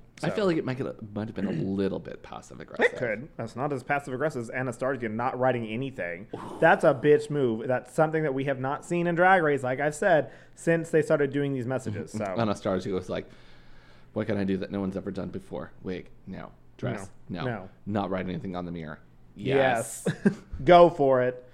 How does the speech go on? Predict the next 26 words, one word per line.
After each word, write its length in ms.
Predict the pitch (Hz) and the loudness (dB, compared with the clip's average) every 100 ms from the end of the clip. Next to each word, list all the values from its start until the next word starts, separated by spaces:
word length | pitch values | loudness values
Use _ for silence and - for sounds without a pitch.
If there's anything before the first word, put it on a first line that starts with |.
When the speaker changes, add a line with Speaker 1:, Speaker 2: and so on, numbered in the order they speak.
| - - | -20 -2
Speaker 2:
Yeah, 180 | 143 113 | 0 2
that, 400 | 127 156 156 120 | 4 4 2 4
that 260 | 165 214 | 6 8
one's 220 | 160 147 131 | 4 0 -2
a 60 | |
bitch 260 | 120 117 - | -2 -4 -4
move. 300 | 101 82 - | -6 -8 -8
So, 440 | - 98 87 85 90 - - _ - - - 123 | -6 -4 -4 -8 -14 -20 -20 _ -20 -20 -18 -8
just 160 | 120 | 2
Speaker 1:
Um, 180 | 131 117 | 4 4
Speaker 2:
saying. 160 | 107 - - - - | 0 -8 -18 -20 -6
Speaker 1:
and 100 | 127 | 0
then 60 | 123 | 2
Alona's 400 | 117 120 113 104 | 4 4 4 4
like, 220 | 104 110 - - | 2 2 -4 -8
"I'm 60 | |
gonna 220 | 240 - 214 | -6 -6 -6
miss 260 | 220 226 | -6 -4
her 220 | - 208 | -2 0
so 480 | 214 - 202 202 208 | -2 0 6 8 8
much." 1120 | 220 208 202 208 208 208 202 196 190 180 170 | 6 4 6 8 8 8 8 8 10 10 10
Speaker 2:
Once 200 | 185 220 | 6 2
again, 300 | 208 208 165 151 | 0 0 0 0
were 140 | 170 | 0
you 160 | 180 214 | 0 -4
friends? 360 | 220 214 220 | 0 0 -2